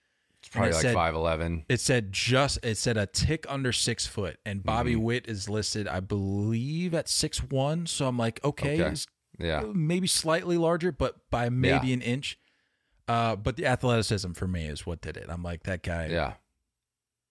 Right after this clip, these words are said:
Speaker 2: He's, he's young. He's got the athleticism. He can make the cuts.
Speaker 1: You could argue him at Q B, but it's a little undersized for Q B. So
Speaker 2: Yeah.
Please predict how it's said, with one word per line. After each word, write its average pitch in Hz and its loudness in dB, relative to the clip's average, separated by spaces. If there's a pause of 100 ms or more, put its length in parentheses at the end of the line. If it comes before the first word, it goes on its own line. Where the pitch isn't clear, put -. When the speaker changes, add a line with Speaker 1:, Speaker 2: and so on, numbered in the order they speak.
(260)
Speaker 2:
He's, 92 -2 (520)
he's 101 0
young. 123 2
He's 123 2
got 123 2
the 139 0
athleticism. 123 0
He 113 0
can 113 0
make 117 0
the 147 -2
cuts. - -2 (560)
Speaker 1:
You 151 -2
could 165 -4
argue 85 2
him 87 0
at 82 -4
Q 90 -4
B, 107 0
but 78 -4 (120)
it's - -10
a 110 -2
little 87 0
undersized 71 -6
for - -18
Q - -12
B. 82 -12
So - -10
Speaker 2:
Yeah. 80 -4